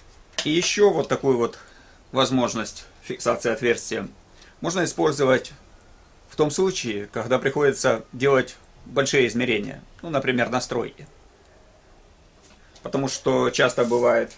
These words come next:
зацепился, пока размотал рулетку на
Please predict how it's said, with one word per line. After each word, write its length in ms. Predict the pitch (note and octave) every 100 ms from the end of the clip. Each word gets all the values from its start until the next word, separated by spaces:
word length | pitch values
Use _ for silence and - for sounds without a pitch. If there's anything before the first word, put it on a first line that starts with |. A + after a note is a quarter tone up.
| - - - -
зацепился, 760 | A#2+ C3+ D#3 E3+ F#3+ F3+ D#3 D3+ - -
пока 220 | B2+ C3
размотал 580 | B2+ B2+ A#2+ A#2+ A#2 -
рулетку 520 | - B2 A#2+ A#2 A#2
на 360 | A2 A2+ A2